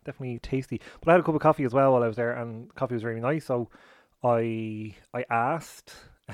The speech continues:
um, there was a girl standing beside the machine, and I just said, I was like, "Oh, I'm just wondering, like, is that the coffee that you sell here, that you use?" And she was like, "Oh, I, I don't know. Like, I, I, I really don't know." And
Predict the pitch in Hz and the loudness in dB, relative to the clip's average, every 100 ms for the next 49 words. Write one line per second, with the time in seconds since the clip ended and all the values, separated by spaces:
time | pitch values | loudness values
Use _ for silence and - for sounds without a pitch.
0 | - 180 123 - 160 123 - - - - | -8 -6 -4 -6 -8 -10 -14 -20 -20 -12
1 | 120 160 180 - 120 151 120 117 123 156 | -2 2 2 0 -2 -2 -2 -2 -2 -4
2 | 165 180 180 165 - - _ - 135 151 | -4 -2 -4 -6 -14 -20 _ -6 -4 -4
3 | - 127 123 127 160 190 220 202 156 143 | -2 -2 0 -2 -2 -2 -2 -2 0 0
4 | 120 113 127 - _ _ _ 135 143 135 | -2 -6 -8 -12 _ _ _ -2 -2 -4
5 | - 131 - 117 107 104 - _ _ - | 0 -2 -2 -10 -10 -12 -18 _ _ -10
6 | 120 113 107 101 - 151 170 120 107 107 | -4 -2 -2 -2 4 6 6 2 -4 -4
7 | 110 127 180 135 104 - - - - _ | -2 2 4 2 0 -12 -20 -20 -20 _
8 | 117 110 120 120 147 117 120 113 104 104 | -14 -8 -4 2 4 4 2 0 -4 -4
9 | 113 104 123 131 113 - 104 120 104 98 | -4 0 2 2 0 -4 -10 -8 -8 -10
10 | 98 - - 110 107 104 104 127 139 127 | -14 -20 -16 -12 -10 -10 -4 0 2 2
11 | 123 120 110 | -2 -6 -10